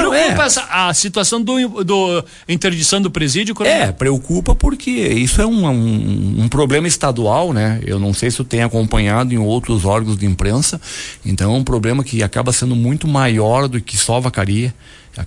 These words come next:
Speaker 2: tá atingindo nesse momento todo o estado do Rio Grande do Sul, então é bem mais complexo. Mas, por enquanto, pra nós, a gente conseguiu resolver esse problema, né?
Speaker 1: Sim. Mas e nisso a, a Brigada tem reforçado o policiamento ali no presídio?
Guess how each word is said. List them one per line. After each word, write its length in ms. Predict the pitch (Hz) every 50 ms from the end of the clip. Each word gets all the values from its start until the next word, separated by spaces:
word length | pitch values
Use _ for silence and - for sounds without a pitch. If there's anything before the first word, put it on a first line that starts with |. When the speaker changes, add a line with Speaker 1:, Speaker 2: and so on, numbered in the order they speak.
| - - -
Speaker 2:
tá 100 | - 101
atingindo 880 | 107 110 - - 127 127 127 131 123 101 104 104 120 143 160 165 147 131
nesse 200 | 117 104 - 107
momento 380 | 107 107 104 110 120 123 -
todo 220 | 113 - 120 135 135
o 40 | 131
estado 240 | - - 113 117
do 20 | 117
Rio 100 | 107 107
Grande 140 | 107 101 104
do 60 | 92
Sul, 180 | - - 113
então 200 | 110 110 104 110 117 120
é 80 | - 101
bem 200 | 98 104 117 127
mais 180 | 139 139 131
complexo. 540 | - 113 110 - - 101 104 104 - - - - - - - - - - -
Mas, 360 | 117 127 131 139 165 175 165 - - - - - - - -
por 160 | - 180 208
enquanto, 360 | 214 208 185 - 170 196 190 175
pra 160 | - 160 151
nós, 340 | 139 123 117 156 160 151 165
a 80 | 165
gente 180 | 160 175 165 -
conseguiu 680 | - 185 170 - 190 170 160 170 170 170 170 170 170
resolver 420 | 156 156 170 190 185 170 143 147
esse 100 | 143 -
problema, 380 | - 202 190 170 135 107 90 80
né? 160 | 85 98 107 - - - - - - - -
Speaker 1:
Sim. 320 | - - 156 139 117 107 - - - - - -
Mas 200 | 165 196 196 -
e 120 | 262 240
nisso 440 | 202 214 247 262 254 - - 220 190 190
a, 460 | 208 180 180 - 160 165 170 170 165
a 40 | 160
Brigada 280 | 147 156 160 160 196 196
tem 160 | 190 214 214
reforçado 680 | 185 202 185 - 165 147 127 - 170 180 214 214 190 170
o 40 |
policiamento 560 | 139 - 165 151 - - 143 143 156 170 151 160
ali 120 | 147 147
no 120 | 151 143
presídio? 720 | - - 127 120 110 - - 175 208 220 185 170 170 156